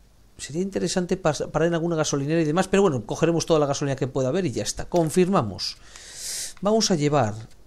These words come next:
¡Ostras! No puede llevar el, el rojo, ¿por qué? El rojo que iba ahí.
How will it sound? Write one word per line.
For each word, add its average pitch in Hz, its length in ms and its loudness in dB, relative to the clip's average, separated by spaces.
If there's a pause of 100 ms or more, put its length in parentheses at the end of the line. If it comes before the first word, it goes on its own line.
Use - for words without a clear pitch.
(440)
¡Ostras! - 720 0
No 165 200 2
puede 381 200 6
llevar 196 260 4
el, 131 240 0 (400)
el 147 140 0
rojo, 302 260 0
¿por - 140 -6
qué? 151 260 -2 (3000)
El 120 160 -2
rojo 147 220 -2
que 202 100 2
iba 214 140 2
ahí. 214 200 0